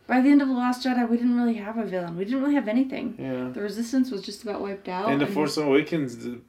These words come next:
Speaker 2: uh, Snoke was the villain.
Speaker 1: Yeah.
Speaker 2: And then he was killed in The Last Jedi, so it's like, Kylo Ren is gonna be the villain the whole time?
Speaker 1: Nah.
Speaker 2: So it was kinda like, <sighs> yeah, I, I, on, on The Last Jedi, they, they drove the car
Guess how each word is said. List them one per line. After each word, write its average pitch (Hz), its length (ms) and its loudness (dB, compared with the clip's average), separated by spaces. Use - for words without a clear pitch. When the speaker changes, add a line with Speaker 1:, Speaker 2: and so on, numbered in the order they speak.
Speaker 2:
uh, 131 560 -2
Snoke 139 400 2
was 131 500 10
the 123 80 4
villain. 113 540 0
Speaker 1:
Yeah. 185 440 -2
Speaker 2:
And 135 240 2
then 131 460 2
he 127 220 0
was 123 260 2
killed 127 220 2
in 123 80 -4
The 117 100 -2
Last 131 320 2
Jedi, 131 400 0
so 117 140 -6
it's 113 80 -8
like, 104 160 -6
Kylo 123 340 -4
Ren 160 80 -4
is 165 100 -6
gonna 175 140 -2
be 175 140 -4
the 175 120 -2
villain 180 280 -4
the 170 60 -2
whole 170 140 0
time? 175 400 -4
Speaker 1:
Nah. 214 500 -8
Speaker 2:
So 139 460 -6
it - 80 -4
was 185 240 -2
kinda 220 260 -4
like, 202 320 0
<sighs> - 1400 -16
yeah, 151 500 2
I, 139 100 -8
I, - 20 -4
on, 156 880 -6
on 185 120 2
The 185 140 10
Last 185 200 8
Jedi, 160 400 6
they, 131 240 2
they 131 160 0
drove 135 340 0
the 127 100 2
car 123 420 2